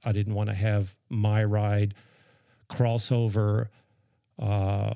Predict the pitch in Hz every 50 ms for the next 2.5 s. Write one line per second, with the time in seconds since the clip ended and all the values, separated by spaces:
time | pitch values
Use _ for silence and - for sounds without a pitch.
0 | - - _ _ _ _ _ _ _ _ _ _ _ _ _ _ _ _ 131 120
1 | 117 123 120 117 117 110 104 107 104 98 107 104 110 110 107 98 92 90 90 101
2 | 98 98 104 123 156 - - - -